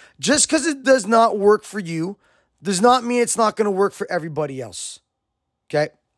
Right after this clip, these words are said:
Now, whey protein is broken down into whey isolate, whey concentrate, and whey hydrolysate.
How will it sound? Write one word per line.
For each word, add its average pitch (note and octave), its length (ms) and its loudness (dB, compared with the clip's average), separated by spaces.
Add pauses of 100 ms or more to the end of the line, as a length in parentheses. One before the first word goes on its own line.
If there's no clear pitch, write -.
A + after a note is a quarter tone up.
Now, G#3 400 0 (1900)
whey D4 320 2
protein G#3+ 760 0
is G3 180 2
broken A3 400 2
down G#3 280 2
into F3 560 -6 (440)
whey F3 420 2
isolate, A#3 580 0 (800)
whey F#3+ 380 4
concentrate, C4+ 800 0 (680)
and A3 240 0
whey A#3 220 4
hydrolysate. E3 920 -2